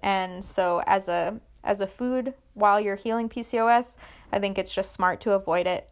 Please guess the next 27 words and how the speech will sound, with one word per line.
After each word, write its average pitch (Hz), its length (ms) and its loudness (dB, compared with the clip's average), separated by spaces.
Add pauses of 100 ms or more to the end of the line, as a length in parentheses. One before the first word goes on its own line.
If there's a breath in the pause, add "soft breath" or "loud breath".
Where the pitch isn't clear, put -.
(160)
if 196 200 -6
you 180 440 -6
are 196 120 0
dealing 175 340 -4
with 170 320 -8 (340)
estrogen 190 440 -2
excess. - 580 -6 (1800 soft breath)
You 247 260 0
need 302 420 2
a 240 100 2
decent 240 400 -2
amount 208 380 2
of - 180 -4
clean 254 400 -2
and 208 200 -6
properly 208 500 2
raised 190 420 -2
animal 208 380 0
proteins 196 680 -2
and 190 240 -8
fats, - 560 2
which 214 300 -6
do 202 120 -4
not 190 260 4
spike 185 380 0
blood 220 220 4
sugar 190 500 0